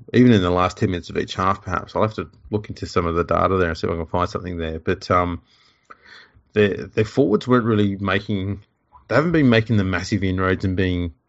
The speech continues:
the absolute, you know, wrecking balls that they can be. And I think that that's been a bit of a problem because when they're not making those big meters forward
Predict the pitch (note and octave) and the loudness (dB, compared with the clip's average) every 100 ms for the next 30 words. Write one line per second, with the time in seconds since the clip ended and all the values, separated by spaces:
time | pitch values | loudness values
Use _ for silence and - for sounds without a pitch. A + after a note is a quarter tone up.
0 | _ _ _ _ - G2+ F#2+ - G2 - | _ _ _ _ -6 -4 -4 -2 -2 -2
1 | - G2 D#2+ D2+ - G2 G2 A#2+ A2 G2+ | -4 -2 -2 -6 -6 -2 2 2 4 2
2 | D#2 D2+ - - _ _ G2+ F#2 F2+ - | 0 -4 -10 -20 _ _ -4 -2 -2 2
3 | A2 G#2+ F2+ - _ _ _ _ _ _ | 2 4 0 -2 _ _ _ _ _ _
4 | _ _ _ F2+ F#2+ G2+ - G3 B2+ A2 | _ _ _ -6 -4 -4 -4 -4 -2 -2
5 | G#2 - G2+ F#2 F2+ F2 - G2 G2+ G2 | -2 0 0 0 -4 -6 -6 -4 -4 -6
6 | - G#2 F#2 E2+ - G2 G2 G#2+ B2 G#2+ | -4 -2 -4 -6 -10 -6 0 2 2 2
7 | G2 G2 G2 F#2+ F2 G#2+ F#2+ G2 F2 - | -2 -2 -2 -2 -2 -2 -2 -2 -2 -6
8 | - G2+ G2+ F2+ | -6 -2 -2 -2